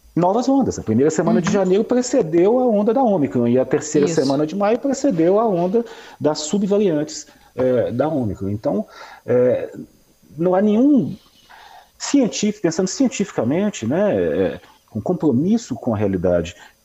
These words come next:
Speaker 1: científica, não há nenhuma, nada que, que, que indique que acabou. Porque c-, todas as vezes no passado recente que a gente teve uma queda significativa,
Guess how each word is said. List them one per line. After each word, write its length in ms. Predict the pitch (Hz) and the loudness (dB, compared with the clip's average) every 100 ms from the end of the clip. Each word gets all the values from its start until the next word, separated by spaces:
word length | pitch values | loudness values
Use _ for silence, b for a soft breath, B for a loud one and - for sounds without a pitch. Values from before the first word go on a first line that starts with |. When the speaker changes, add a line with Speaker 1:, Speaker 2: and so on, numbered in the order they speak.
| _ - | _ -18
Speaker 1:
científica, 680 | - 156 123 - 190 - 104 - _ _ _ - | -6 -2 -2 -2 -4 -4 -6 -10 _ _ _ -10
não 180 | - 175 | -4 0
há 80 | 202 | 2
nenhuma, 880 | 202 254 208 208 254 156 104 78 - - | 2 2 2 2 2 2 0 -4 -12 -6
nada 460 | 131 175 240 208 175 | -2 0 0 0 -2
que, 220 | - 156 | 0 -2
que, 200 | - 156 | 0 -2
que 140 | - 175 | -2 -2
indique 400 | 135 117 185 147 | 0 -2 -4 -4
que 100 | 160 | -4
acabou. 560 | 226 165 156 - - _ _ _ _ _ | -2 0 0 -2 -10 _ _ _ _ _
Porque 160 | - 175 | -4 -4
c-, 100 | - - - | -4 -8 -4
todas 200 | 220 247 247 | -2 0 0
as 140 | 165 | 2
vezes 360 | 143 131 120 120 B B B | 2 2 0 -8 B B B
no 120 | 135 | 0
passado 420 | 139 123 - 120 | 0 -2 0 0
recente 420 | 123 120 110 95 | 0 -2 -2 -4
que 60 | - | -4
a 40 | |
gente 180 | 113 - | -4 -4
teve 220 | - 101 | 0 0
uma 140 | 104 104 | 0 -2
queda 340 | - 214 240 | -2 -2 0
significativa, 880 | 226 165 147 - 107 90 120 110 87 | -2 -4 -4 -4 -6 -4 -4 -2 -2